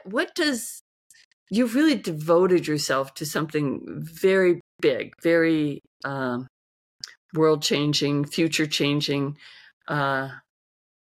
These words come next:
I don't think you're doing it for your legacy, but nevertheless, it would be legacy making.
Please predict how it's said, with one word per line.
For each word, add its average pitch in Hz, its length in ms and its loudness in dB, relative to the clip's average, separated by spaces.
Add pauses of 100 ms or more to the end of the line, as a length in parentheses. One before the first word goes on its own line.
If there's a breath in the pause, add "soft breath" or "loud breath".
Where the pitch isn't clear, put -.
(100)
I 160 60 -2
don't 151 300 0
think 160 260 -2
you're 151 80 -2
doing 151 240 0
it 131 100 -4
for 156 100 -4
your 143 120 0
legacy, 143 440 -2
but 127 220 0
nevertheless, 143 640 -2
it - 40 -4
would 143 120 -2
be 143 100 -4
legacy 143 480 -2
making. 139 540 -2